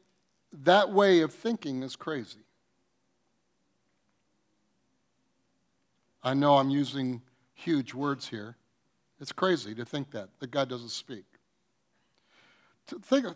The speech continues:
think of it this way, that God spoke for four thousand years.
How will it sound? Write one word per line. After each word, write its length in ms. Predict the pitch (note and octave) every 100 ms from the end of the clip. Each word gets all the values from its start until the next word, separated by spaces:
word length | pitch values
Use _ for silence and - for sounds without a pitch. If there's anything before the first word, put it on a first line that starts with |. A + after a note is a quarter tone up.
| -
think 180 | - C4+
of 80 | C4+
it 100 | F#3+
this 220 | G3 -
way, 140 | D3
that 260 | C3 D#3+ D3
God 460 | F3+ A3 C#4 B3+ A3+
spoke 680 | - - - B3+ F#3+ C#3+ -
for 140 | E3
four 220 | - F#3
thousand 480 | F#3 F#3 F3 C#3 D3
years. 440 | C#3 A#2 F#2 -